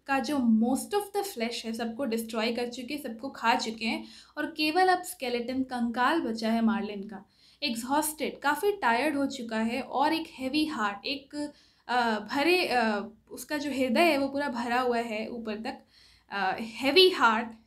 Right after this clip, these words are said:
And Santiago sets sail for home। तो सैंटियागो जो है वो घर के लिए जा रहा है और during his journey back उसको प्र-, अ, फील होता है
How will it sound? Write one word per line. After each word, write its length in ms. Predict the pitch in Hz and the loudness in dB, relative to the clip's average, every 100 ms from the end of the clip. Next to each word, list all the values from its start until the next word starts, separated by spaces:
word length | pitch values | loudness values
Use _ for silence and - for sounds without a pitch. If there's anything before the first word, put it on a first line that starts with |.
| _ _ _ | _ _ _
And 380 | 214 220 233 226 | -4 -2 -2 -2
Santiago 640 | 277 262 277 339 320 339 | 2 2 4 4 4 4
sets 340 | 370 349 320 330 - | 2 2 2 0 -2
sail 260 | 277 294 370 370 - - _ 277 | 2 4 2 0 -12 -20 _ 4
for 140 | 277 | 4
home। 400 | - 240 226 220 - - _ | 4 0 -2 -4 -12 -20 _
तो 60 | 311 | -6
सैंटियागो 720 | 311 254 262 320 339 330 381 | 0 0 2 2 2 2 2
जो 160 | 339 320 | 2 0
है 280 | 262 269 | 0 -2
वो 220 | 277 302 320 | 0 -2 -2
घर 280 | 226 247 | -4 -6
के 120 | 233 277 | -4 -4
लिए 220 | 285 285 | -2 -2
जा 240 | 233 208 | 0 -2
रहा 160 | 208 220 | -2 -2
है 260 | 233 349 - _ - | -2 -6 -12 _ -6
और 100 | 262 | -2
during 340 | 233 320 403 427 | 2 2 2 2
his 260 | 415 269 | 0 0
journey 400 | 269 262 320 311 | 0 2 2 0
back 280 | 240 220 - | 2 0 0
उसको 280 | 269 - 285 | -4 -6 -10
प्र-, 160 | 285 | -8
अ, 360 | 220 - 233 233 | -8 -4 -4 -4
फील 300 | 233 320 370 | 0 4 4
होता 260 | 294 233 226 | 4 2 0
है 400 | 233 254 339 | 0 -2 -4